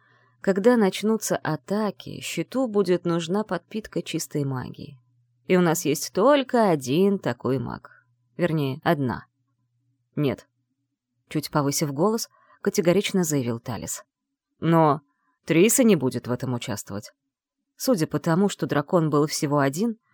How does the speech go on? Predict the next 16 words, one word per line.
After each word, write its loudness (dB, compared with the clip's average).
это -2
не 2
мой -2
брат. -12
Он 4
знает, 2
что -8
я 0
сильнее, 2
и 0
не 0
решился -4
бы -2
явиться -4
в -4
одиночку. -8